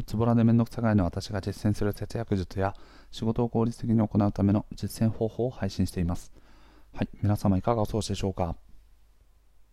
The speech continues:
今回は、僕の考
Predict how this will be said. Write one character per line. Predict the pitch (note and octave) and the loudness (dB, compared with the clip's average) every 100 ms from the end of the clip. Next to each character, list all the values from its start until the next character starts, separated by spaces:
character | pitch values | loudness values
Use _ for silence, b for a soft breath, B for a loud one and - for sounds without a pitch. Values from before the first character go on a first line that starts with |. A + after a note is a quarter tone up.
| _ _ - _ _ b b b | _ _ -20 _ _ b b b
今 | - E3 | 4 4
回 | - E2+ D2+ D#2+ | 4 -2 -2 0
は、 | G2 - - - - - - - - - - - - - - - | 0 0 -12 -20 -20 -20 -20 -20 -18 -16 -18 -18 -20 -20 -16 -4
僕 | G2 - C#3 | -2 2 4
の | C3+ | 4
考 | - | 4